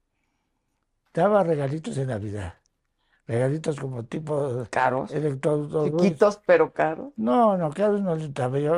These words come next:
Speaker 1: electrodomésticos, o sea, las empleadas, eh, cosas así simbólicas. Pero no, la lana yo, yo nunca entré. Tuve fama de ser anticorrupto. En el noventa, en el noventa, me gané, eh, el cual-,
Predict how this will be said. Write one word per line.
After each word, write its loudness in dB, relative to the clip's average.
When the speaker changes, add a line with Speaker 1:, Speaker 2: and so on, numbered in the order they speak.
Speaker 1:
electrodomésticos, 0
o -8
sea, -2
las -4
empleadas, -2
eh, -10
cosas -4
así -6
simbólicas. -10
Pero 0
no, -8
la -4
lana -2
yo, -2
yo -4
nunca -8
entré. -8
Tuve 2
fama 0
de -2
ser -2
anticorrupto. -4
En -8
el -8
noventa, -2
en -2
el -2
noventa, -2
me -4
gané, 0
eh, -14
el -8
cual-, -2